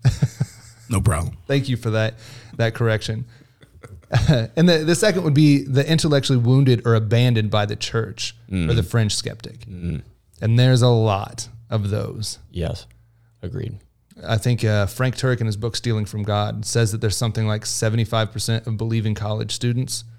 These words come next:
Speaker 1: that's people that believe in Jesus Christ when they go to college, will abandon their faith.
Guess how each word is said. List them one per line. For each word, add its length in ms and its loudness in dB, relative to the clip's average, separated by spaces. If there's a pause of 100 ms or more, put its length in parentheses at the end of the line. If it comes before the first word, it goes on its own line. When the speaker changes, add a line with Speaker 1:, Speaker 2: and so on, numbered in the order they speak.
(260)
Speaker 1:
that's 120 -6
people 220 2
that 100 0
believe 280 2
in 60 2
Jesus 280 0
Christ 240 0
when 100 0
they 60 0
go 140 0
to 80 -4
college, 480 -4 (100)
will 200 -4
abandon 500 2
their 100 0
faith. 340 -8